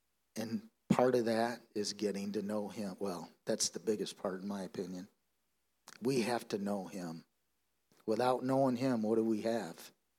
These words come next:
He's the one that leads and directs. And if I can't lean upon him, I can't go to everybody in this front row and say, "Hey, what do I need to do?" I need to go to him for myself.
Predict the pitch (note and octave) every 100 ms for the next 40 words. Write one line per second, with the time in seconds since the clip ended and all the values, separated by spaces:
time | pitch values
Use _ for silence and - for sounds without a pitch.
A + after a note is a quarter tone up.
0 | _ _ _ _ _ _ _ - C#3+ B2
1 | A#2+ A#2+ A#2 A2 G2+ G#2+ A2 A2 A2 A2+
2 | A2 G2+ F#2+ - - G2 - G#2 A2 -
3 | - B2+ B2+ - - - _ _ _ _
4 | - G#2+ B2+ C3+ C#3 C#3 C3+ C#3+ C3 A2+
5 | G#2+ - C#3+ D3 B2+ C#3 C#3+ C#3 - -
6 | A#2 A2+ - _ _ - B2+ C3+ C3 C3
7 | C3 C3 A#2 - C3+ B2 A2+ B2+ B2+ G#2
8 | - F#2+ A#2+ A2 G#2 G#2+ G#2 G2+ G#2+ G2+
9 | G2 G#2+ F#2+ - _ _ _ _ _ _
10 | _ - B2+ C3+ C3+ B2 B2 B2 A#2 G2+
11 | B2+ B2 - G2+ F#2+ - - A#2+ G2+ -